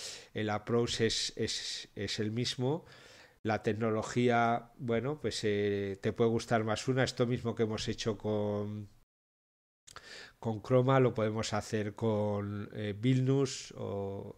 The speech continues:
o Milbus, perdón, Milbus. Vilnius es, es la capital de un país, eh,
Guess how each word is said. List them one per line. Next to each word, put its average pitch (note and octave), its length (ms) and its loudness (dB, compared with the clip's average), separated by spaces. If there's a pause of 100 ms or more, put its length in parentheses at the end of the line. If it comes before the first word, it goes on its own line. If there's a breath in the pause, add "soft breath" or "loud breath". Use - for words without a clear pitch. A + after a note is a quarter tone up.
(120)
o G#2+ 100 -4
Milbus, C3 640 2
perdón, B2 440 0 (260)
Milbus. G#2 440 -8
Vilnius A#2 440 -4
es, G#2+ 260 -2 (1120 loud breath)
es G#2+ 140 -8
la G#2 120 -4
capital G#2 460 -4
de G2+ 60 -6
un G2 140 -10
país, F#2+ 520 -8
eh, G2 360 -6